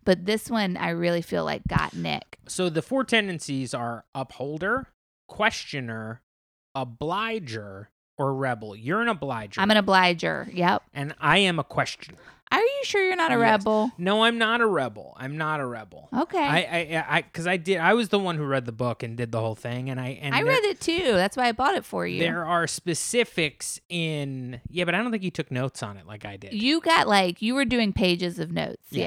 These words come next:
Speaker 2: Yes.
Speaker 1: I just, like, underlined it.
Speaker 2: I think that, I mean, I have my notes somewhere around here, but, uh, I think that I, there's differences between questioners and rebels. Rebels are like, "I'm doing my own thing," and questioners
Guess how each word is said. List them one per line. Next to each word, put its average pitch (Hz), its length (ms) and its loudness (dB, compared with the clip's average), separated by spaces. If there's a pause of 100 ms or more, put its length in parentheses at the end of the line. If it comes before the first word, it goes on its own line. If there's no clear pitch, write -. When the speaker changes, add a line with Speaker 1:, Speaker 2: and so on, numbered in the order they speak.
Speaker 2:
Yes. - 140 -4
Speaker 1:
I 220 100 4
just, 262 160 -8
like, 196 180 2
underlined 160 600 -4
it. - 100 -14 (100)
Speaker 2:
I 156 220 0
think - 520 -2
that, 175 220 4
I 180 60 4
mean, 202 80 4
I 226 120 8
have 285 240 4
my 190 120 2
notes 143 720 0
somewhere 120 500 -4
around 101 220 -12
here, 107 260 -10
but, 156 180 2
uh, 160 240 4
I 160 200 2
think 233 400 -4
that 190 280 2
I, 165 400 -2
there's 156 260 -2
differences 208 580 0
between 156 460 -6
questioners 131 760 -4
and 120 160 -6
rebels. 120 420 -4
Rebels 175 460 0
are 139 80 0
like, 120 240 -8 (420)
"I'm 190 240 4
doing 135 260 -2
my 117 220 -4
own 139 300 -2
thing," 127 580 -2
and 107 180 -10 (340)
questioners 214 800 2